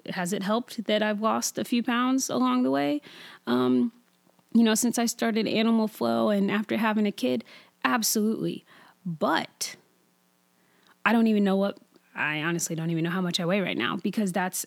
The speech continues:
actually not the priority. That, that's not it. You know,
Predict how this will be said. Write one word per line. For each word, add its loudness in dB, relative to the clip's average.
actually -2
not -2
the -2
priority. -4
That, -6
that's -6
not -2
it. -4
You -2
know, -2